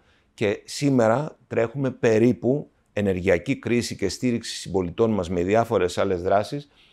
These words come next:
στα δεκατρία δισεκατομμύρια. Δεν θα σταματήσουμε, ε, να στηρίζουμε την, ε, την, ε, οικονομία, τα νοικοκυριά και τις επιχειρήσεις, διότι δεν γνωρίζουμε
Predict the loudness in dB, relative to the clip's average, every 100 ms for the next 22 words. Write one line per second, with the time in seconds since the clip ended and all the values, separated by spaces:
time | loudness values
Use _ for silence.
0 | _ -6 -4 -2 -2 0 2 2 -2 -4
1 | -2 -2 -2 -2 -4 -10 _ -20 -20 -20
2 | _ -4 0 0 0 -4 -2 -2 -4 -4
3 | -6 -6 -4 -4 -4 -10 _ _ _ _
4 | _ _ _ -6 -6 -6 -8 -4 -2 -2
5 | -2 -4 -4 -6 -6 -4 -4 -4 -6 -8
6 | -12 -10 -8 -8 -8 -8 -10 -12 -8 -6
7 | -4 -4 -4 -4 -6 -8 -10 -8 -4 -4
8 | -6 -12 -12 -12 -10 -6 -6 -8 -8 -6
9 | -6 -6 -2 -2 0 -2 0 0 -2 -4
10 | -6 -8